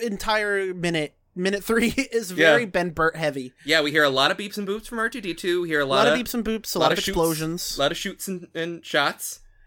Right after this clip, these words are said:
Speaker 1: This has nothing to do with Star Wars, but it is related to Ben Burtt. Did
Speaker 2: Right.
Speaker 1: you know that the voice of E T was an old lady who, um, was a heavy smoker?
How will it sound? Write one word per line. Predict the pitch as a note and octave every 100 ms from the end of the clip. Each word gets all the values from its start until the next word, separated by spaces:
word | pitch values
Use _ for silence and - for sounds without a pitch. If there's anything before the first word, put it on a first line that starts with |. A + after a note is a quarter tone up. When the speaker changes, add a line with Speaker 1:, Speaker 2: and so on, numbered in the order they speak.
| _
Speaker 1:
This | F3 A#3+
has | F#4+ C#4
nothing | G3 F#3 F#3+ F#3+ F3
to |
do | D#3 D#3+
with | D3+
Star | E3+ D#3+
Wars, | D#3 D3
but | D3+
it | D3+
is | E3
related | F#3 F3+ E3
to | D3+
Ben | C#3+ C3+
Burtt. | D3 D3 - - - - -
Did | G#3+
Speaker 2:
Right. | G3
Speaker 1:
you | C4
know | B3 A#3+ D4 A3
that | G#3 F#3
the | G3+
voice | E3+ E3+ A3 A3+
of | G#3+
E | F#3+ F#3
T | F#3+ F3+ F3+ G3+ _ _ _ _ -
was | F#3 F#3+ F#3 E3+
an | F3+
old | E3+ F3 G#3+ F#3
lady | F3+ F3+ G3 A3 A3 _ _ _ _ -
who, | E3+ F#3 F3 E3+ E3+ -
um, | F3 D#3+ D#3 D3+ _ _ -
was | F3 E3
a | D3+
heavy | E3+ E3+
smoker? | F3 - E3 A3+